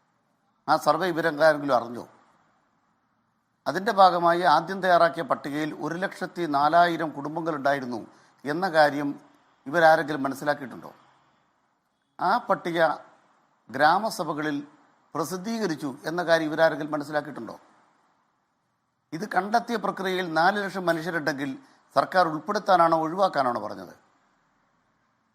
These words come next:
ഈ പരിപാടി രണ്ടായിരത്തി ഇരുപത്തൊന്നിൽ ആരംഭിച്ച്, ജൂൺ മുതൽ ആരംഭിച്ച് രണ്ടായിരത്തി ഇരുപത്തിരണ്ട്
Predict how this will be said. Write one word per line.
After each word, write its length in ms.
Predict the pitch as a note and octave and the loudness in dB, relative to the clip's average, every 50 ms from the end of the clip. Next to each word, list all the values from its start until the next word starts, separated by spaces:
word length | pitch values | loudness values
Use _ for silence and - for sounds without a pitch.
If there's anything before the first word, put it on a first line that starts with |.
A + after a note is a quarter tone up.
| _ _ _ _ - | _ _ _ _ -10
ഈ 120 | D#3 A3 | -8 -8
പരിപാടി 420 | A3 - A3 G3+ F#3+ G3+ G#3 G3 F#3 | -2 -2 0 0 4 4 4 4 2
രണ്ടായിരത്തി 540 | E3 D#3+ E3+ F#3+ G3 G#3 G3 G3 E3 - F#3+ | -2 0 4 6 6 6 4 0 -8 -8 -8
ഇരുപത്തൊന്നിൽ 580 | E3+ D3+ F3 F3 G3 - - G3 G3+ F#3 F3 | -8 -6 -6 -8 -8 -8 -8 -8 -2 4 6
ആരംഭിച്ച്, 460 | E3+ E3 E3 E3 D3+ D3 C#3+ - F#3 | 6 6 6 4 -4 -6 -10 -8 -8
ജൂൺ 400 | F#3 F3 C#3 C3+ D#3+ F#3 G3+ G3+ | -8 -8 -6 -6 -6 -6 -6 -6
മുതൽ 220 | F#3+ F#3 E3+ E3+ E3 | -6 -6 0 6 6
ആരംഭിച്ച് 420 | D#3+ D#3 D#3+ D3 C3+ C#3+ - F3 | 6 6 6 2 -8 -10 -10 -8
രണ്ടായിരത്തി 460 | D3+ C#3+ C#3+ E3 E3+ F3 E3+ E3 E3+ | -6 -2 2 2 2 2 2 -4 -8
ഇരുപത്തിരണ്ട് 580 | E3 D#3 D#3 E3 D3+ D3 D3+ D3 C#3+ D3+ D3 C#3+ | -8 -6 -6 -6 -6 -6 -8 -4 -4 -4 -6 -6